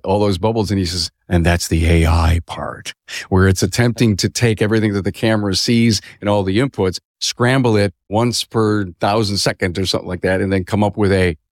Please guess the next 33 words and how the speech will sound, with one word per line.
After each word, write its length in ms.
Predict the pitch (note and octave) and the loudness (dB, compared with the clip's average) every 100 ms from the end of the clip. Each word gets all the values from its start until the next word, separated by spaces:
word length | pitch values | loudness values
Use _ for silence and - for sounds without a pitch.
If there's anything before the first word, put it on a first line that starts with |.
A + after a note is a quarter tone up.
| _ - | _ -4
output 460 | G#2 A2+ - F#2 - | -2 -2 -4 -6 -2
to 120 | G#2+ | -2
the 120 | F2+ | -2
vehicle." 600 | F2 A#2 A2 F#2 E2 E2+ | 0 2 2 -2 -6 -6
So 440 | E2+ - F#2 F2+ - _ _ _ - | -4 0 0 -2 -8 _ _ _ 0
this 160 | G#2+ | 2
A 180 | A#2+ A2+ | 2 2
I 220 | G#2+ A#2+ | 0 0
thing, 380 | A2+ G#2 F2+ F2 - | -2 -2 -2 -4 -4
I 100 | G2 | -6
think, 240 | - G2+ | -2 -2
could 100 | F#2+ | -2
be 140 | E2+ E2+ | -2 0
really 280 | G2 G2 | 2 2
good. 440 | F#2 G2 C#3+ F3+ G#2+ _ _ _ _ | 2 0 0 -2 -10 _ _ _ _
And 120 | - F#2 | 0 0
I 60 | |
think 240 | F#2 A#2 - | 2 0 0
we 100 | A2 | 0
could 300 | G#2+ F2+ - - | 2 0 -2 -2
let 180 | G2+ G2+ | 0 0
it 160 | - | 0
be 120 | - F2+ | -2 0
bad 500 | E2+ D2 B1 - D#2+ - | 0 0 -4 -10 -12 -2
if 180 | F#2+ - | -2 0
we 80 | |
let 240 | E2+ F2+ D#2+ | 0 2 0
it, 120 | - | -6
I 120 | - D2 | -10 -8
guess. 240 | D2 - | -8 -8
So, 200 | - - - _ _ | -10 -12 -18 _ _
hey, 360 | - F3 C#3 F2 _ _ | 0 2 2 -2 _ _
Craig, 640 | - A#2 G2+ B2 B2+ F#2+ | -4 0 2 2 0 -4